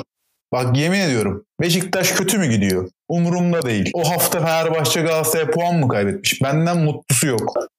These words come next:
Galatasaray Hatay'a yenildi. Adana'yla berabere kaldı şey. Biz gittik saçma sapan Kayseri maçını kazandık. Of, şey diyorum, Rıza hocam ayarlarınızı bozdu.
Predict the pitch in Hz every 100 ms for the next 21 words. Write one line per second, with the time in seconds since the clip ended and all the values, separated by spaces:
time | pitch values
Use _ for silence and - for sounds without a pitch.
0 | _ - 175 180 185 170 180 185 196 185
1 | 165 139 123 - - 147 160 202 185 156
2 | 160 165 175 185 147 123 120 160 180 -
3 | _ _ - 185 175 180 180 165 185 -
4 | 180 175 165 170 160 175 165 147 170 147
5 | 135 151 - - 160 139 - - - 160
6 | 151 131 117 110 117 127 139 131 120 123
7 | 143 131 123 123 123 123 120 127 120 110
8 | 107